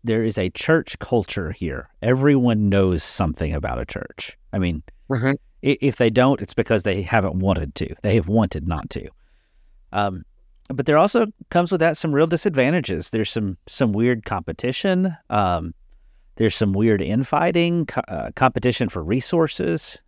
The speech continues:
Speaker 1: um, rivalries. You know, this church doesn't like this church. And in places that aren't so thick with churches, it seems like sometimes there's a little bit more of, "No, we're not gonna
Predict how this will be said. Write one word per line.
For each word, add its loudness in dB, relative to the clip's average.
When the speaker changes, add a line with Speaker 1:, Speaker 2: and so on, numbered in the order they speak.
Speaker 1:
um, -6
rivalries. 2
You 0
know, 2
this -2
church 0
doesn't 4
like 0
this -2
church. -2
And -2
in 0
places 0
that 0
aren't 0
so 0
thick -4
with 0
churches, -2
it -4
seems 2
like 2
sometimes 0
there's 2
a 0
little -2
bit 0
more 0
of, -6
"No, 4
we're 2
not 0
gonna 0